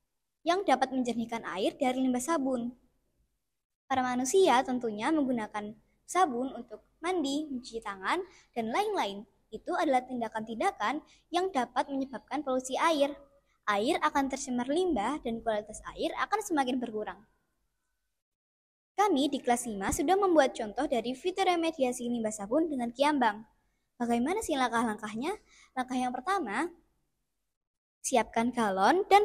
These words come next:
potong menjadi dua bagian. Lalu isi dengan air secukupnya. Selanjutnya, isi dengan limbah sabun. Setelah itu, letakkan kiambang. Jika perlu, cek P H airnya dan cek P H airnya kembali di esok hari.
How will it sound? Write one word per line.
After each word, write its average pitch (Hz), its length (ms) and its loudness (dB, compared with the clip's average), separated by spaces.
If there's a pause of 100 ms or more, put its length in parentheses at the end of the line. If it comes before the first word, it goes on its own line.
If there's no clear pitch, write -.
potong 370 240 4
menjadi 254 320 2
dua 226 160 4
bagian. 202 560 -2 (320)
Lalu 214 480 0
isi 381 240 4
dengan 247 320 2
air 403 160 4
secukupnya. - 560 -8 (720)
Selanjutnya, 220 880 0 (320)
isi 403 240 6
dengan 226 320 -2
limbah 302 320 6
sabun. 202 400 2 (240)
Setelah 214 400 -2
itu, 196 320 -2 (1300)
letakkan 330 560 4
kiambang. 208 560 2 (480)
Jika 233 240 2
perlu, 233 320 2
cek 415 240 0
P 339 160 2
H 254 160 4
airnya 220 560 0 (560)
dan 381 160 8
cek 370 240 -2
P 320 80 6
H 262 320 4
airnya 220 240 -2
kembali 220 720 -2
di - 80 -8
esok 415 320 0
hari. 214 240 -6